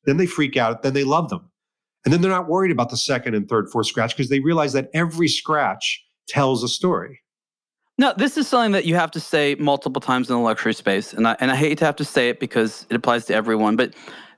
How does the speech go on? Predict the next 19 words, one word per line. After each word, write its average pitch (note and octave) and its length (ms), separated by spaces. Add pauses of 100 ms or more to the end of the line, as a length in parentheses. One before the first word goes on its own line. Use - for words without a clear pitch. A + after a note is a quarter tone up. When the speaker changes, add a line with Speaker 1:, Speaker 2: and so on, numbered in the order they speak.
(280)
Speaker 2:
there's E3 280
going G#3 280
to A#3+ 80
be G#3+ 120
discussion D3 580
about B2+ 240
wonderful D#3+ 380
things C#3+ 280
that C#3 120
you A#2+ 80
can't A#2 240
afford. F#2 320
I A#2+ 60
don't C#3+ 120
care D3+ 120
how D#3 160
rich F3+ 280
you C#3 140
are. B2+ 340